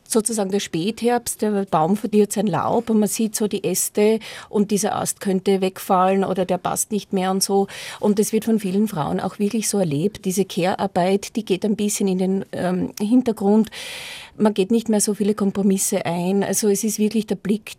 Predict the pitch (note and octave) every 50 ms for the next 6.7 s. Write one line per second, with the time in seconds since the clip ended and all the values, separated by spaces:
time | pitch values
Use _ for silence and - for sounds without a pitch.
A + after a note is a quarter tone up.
0 | - - G3 G3 - - - E3 C#3 C3 G3 - - G#3+ A3 G#3 A3 G#3+ G#3 -
1 | A#3+ A3+ G#3+ G#3 F#3+ E3 F3+ - - G#3 G3 G#3+ B3 A#3+ - B3 A#3 A3 G3+ G#3+
2 | A3+ A#3 C4 A#3+ F#3 G#3 G#3+ - - A#3 G3 G3+ G3 - F3 D3+ - - - A#3+
3 | A3+ - F#3+ G#3 A3 A#3 B3 - - - - - - - - _ - A3 A3 G#3+
4 | G#3 - F#3+ F#3+ G3 - - - A3 A3 G#3 - - G3 D#3+ D#3+ F3 G3+ A#3 A#3+
5 | - - - F#3+ F#3+ G3 G3 G3 G3 F#3+ - - F3+ D3+ - - - - B3 -
6 | - A3 - A3 A3+ G#3 - E3+ E3 - - G#3+ A3